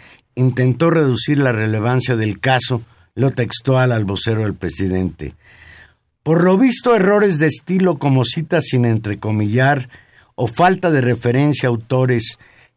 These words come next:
que incluyó en la bi-, en la bibliografía son, veinticinco años después, materia de interés periodístico", ironizó.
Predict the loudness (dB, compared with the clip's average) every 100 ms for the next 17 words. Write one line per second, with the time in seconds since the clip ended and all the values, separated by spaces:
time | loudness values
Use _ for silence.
0 | _ -2 -2 0 -2 0 2 2 2 0
1 | -2 -2 -2 0 -2 -2 -2 -4 -4 -4
2 | -4 -4 -4 -2 0 -2 -4 _ _ _
3 | _ _ -4 0 2 2 0 -2 _ _
4 | _ _ _ _ 0 2 2 0 -2 -2
5 | 0 -2 0 2 2 2 0 -2 -2 -2
6 | 0 0 -2 _ _ _ -4 -2 0 0
7 | 2 2 0 0 -2 -2 -2 -2 -4 -6
8 | -6 -4 -4 -4 -6 -8 -10 -10 -10 -12
9 | _ _ _ _ -4 -2 0 0 0 -2
10 | -4